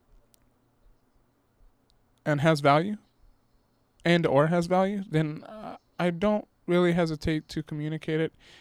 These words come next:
And two, it's because, in part, maybe too, because I realized how efficiently and effectively that I can communicate at times, like, that I can communicate when the need arises. But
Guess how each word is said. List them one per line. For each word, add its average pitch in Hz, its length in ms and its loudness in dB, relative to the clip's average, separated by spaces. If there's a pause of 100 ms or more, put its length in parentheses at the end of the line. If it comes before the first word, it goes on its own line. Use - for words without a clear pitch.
(240)
And 156 180 0
two, 196 380 2
it's 165 140 -6
because, 165 680 -2 (280)
in 156 140 -6
part, 156 260 2
maybe 147 340 -2
too, 147 200 -8
because 143 220 -4
I 143 80 2
realized 139 480 -2
how 139 420 -4 (720)
efficiently 170 720 -4
and 147 500 -6 (920)
effectively 143 560 -2
that 139 200 -2
I 135 80 -2
can 143 260 -6
communicate 131 540 -8
at - 140 -12
times, - 180 -16 (160)
like, 147 240 -2
that 165 120 4
I 165 80 4
can 151 220 -4
communicate 131 600 -8
when 139 340 -6 (120)
the 139 100 -4
need 131 380 -6 (100)
arises. - 500 -14 (600)
But 147 260 2